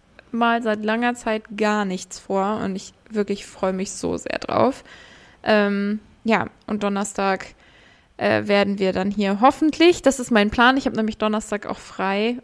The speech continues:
und will dann den Donnerstagvormittag damit verbringen, so ein bisschen Tannengrün zu besorgen und,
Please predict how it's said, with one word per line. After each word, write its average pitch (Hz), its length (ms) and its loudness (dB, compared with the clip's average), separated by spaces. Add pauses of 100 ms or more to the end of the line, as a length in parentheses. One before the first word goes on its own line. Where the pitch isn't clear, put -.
und 196 240 -6
will 208 140 2
dann 196 200 -2
den 185 140 -4
Donnerstagvormittag 269 1120 2
damit 220 260 -2
verbringen, 202 360 -6
so 202 80 -10
ein 185 60 -10
bisschen 202 220 -10
Tannengrün 220 560 -4
zu 208 140 -10
besorgen 190 800 -2
und, 185 420 -4